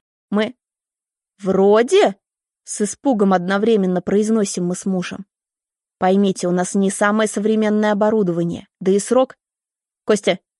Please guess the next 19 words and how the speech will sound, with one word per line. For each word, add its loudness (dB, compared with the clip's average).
сейчас 0
же 0
в -2
больницу!» -2
командует 0
Соболев, -4
и -4
все 0
приходит -2
в -10
движение. -4
Меня 4
под 0
охраной 2
вывозят 2
и -4
грузят 0
в -14
скорую. -2